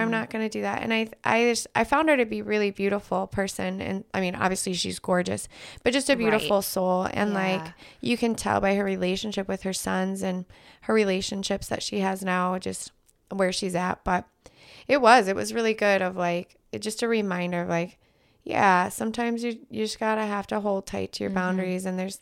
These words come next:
Speaker 2: there's, you can get lost in it, and, but it doesn't mean I'm not, I'm gonna stop trying. It doesn't mean that I'm not gonna go live and, and, um,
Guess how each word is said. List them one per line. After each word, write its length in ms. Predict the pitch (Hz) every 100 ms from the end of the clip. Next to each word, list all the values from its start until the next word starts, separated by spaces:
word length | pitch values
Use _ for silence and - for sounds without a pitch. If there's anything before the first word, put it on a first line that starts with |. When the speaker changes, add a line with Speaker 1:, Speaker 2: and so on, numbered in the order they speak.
| -
Speaker 2:
there's, 300 | 202 196 - _ - - _
you 140 | 226
can 180 | 220 254
get 200 | 247 233
lost 440 | 202 175 175 - 214
in 120 | 208
it, 300 | 202 214 - -
and, 380 | 196 185 190 190 - - -
but 180 | 240 226
it 60 | -
doesn't 280 | 262 277 247
mean 200 | 214 208
I'm 120 | 196
not, 280 | 180 190 -
I'm 160 | 202
gonna 160 | 190 190
stop 360 | - 185 180 -
trying. 640 | - 175 170 170 170 185
It 80 | 208
doesn't 260 | 196 202
mean 180 | 196 185
that 120 | 185
I'm 140 | 185 185
not 220 | 180 185
gonna 200 | 185 180
go 180 | 185 180
live 400 | 180 180 175 180
and, 220 | 180 185 - - - - _
and, 520 | - 185 180 180 185 -
um, 500 | 196 190 190 196 208